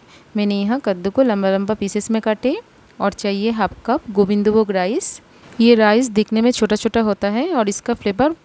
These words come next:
बहुत ही सुंदर होता है। और चाहिए थोड़ा सा मसाला, तो मसाला के अंदर मैंने रखे दो हरी मिर्ची, हाफ इंची के करीब अदरक,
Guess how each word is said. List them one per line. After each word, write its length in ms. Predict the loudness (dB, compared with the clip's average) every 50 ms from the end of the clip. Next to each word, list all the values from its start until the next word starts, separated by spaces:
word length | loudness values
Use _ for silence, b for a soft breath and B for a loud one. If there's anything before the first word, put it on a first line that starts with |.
| 0
बहुत 300 | 0 2 2 2 0 -2
ही 60 | -4 -4
सुंदर 360 | -2 -2 -2 0 0 2 2
होता 220 | 0 -2 -4 -6
है। 160 | -6 -6 -8 -10 -12 -16 _ _ B B B B B B B B B
और 80 | -4
चाहिए 340 | -2 -2 -2 -2 0 0 -2
थोड़ा 260 | 0 2 2 4 4 2
सा 140 | 2 0
मसाला, 440 | -2 -2 -2 -2 -4 -4 -2 -4 -4 -6 -8 -14 -20 -20 -18 -12 -8
तो 80 | -6
मसाला 340 | -6 -6 -6 -4 -4 -6 -4
के 100 | -4 -6
अंदर 220 | -6 -4 -4 -4 -4
मैंने 200 | -4 -4 -4 -4
रखे 260 | -6 -6 -6 -8 -6
दो 160 | -4 -2 -2
हरी 240 | -2 -2 -2 -2 -2
मिर्ची, 400 | -4 -4 -6 -6 -6 -6 -6 -6 -6 -10 -18 _ -20 B B B B B B
हाफ 340 | -14 -6 -4 -4 -2 -2 -2
इंची 260 | -2 -2 -2 -6 -8
के 100 | -10 -8
करीब 260 | -4 -2 -2 -2 -2
अदरक, 400 | -2 -4 -4 -4 -2 -2 -2 -2